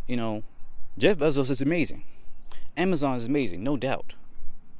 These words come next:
But the fact is, it's still, it shows you the problem with the system, right? Doesn't matter what individuals do. If the entire system is fucked up, like, <laughs> what's the,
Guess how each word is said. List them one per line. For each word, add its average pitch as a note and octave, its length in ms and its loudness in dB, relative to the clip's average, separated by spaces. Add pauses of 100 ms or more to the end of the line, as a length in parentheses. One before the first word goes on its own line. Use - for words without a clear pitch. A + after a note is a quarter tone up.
(520)
But D#3+ 140 2
the C3 80 0
fact D#3 340 2
is, C#3+ 320 4
it's C#3 180 0
still, D3 640 2 (400)
it C3+ 100 0
shows D#3 400 4
you C#3 80 0
the A#2 80 0
problem B2+ 380 0
with G#2+ 160 -2
the F2 100 -2
system, - 640 4 (640)
right? C3+ 260 -2 (100)
Doesn't D3+ 280 2
matter C#3 420 2 (240)
what C3+ 240 0
individuals A#2 880 0
do. D3 280 0 (800)
If C#3+ 140 -4
the - 80 -4
entire C#3+ 420 0
system B2+ 480 -2
is G#2+ 160 -6
fucked - 300 -2
up, D#3+ 200 -4
like, G#2+ 360 0 (640)
<laughs> - 500 -4
what's C3 460 0
the, B2+ 240 0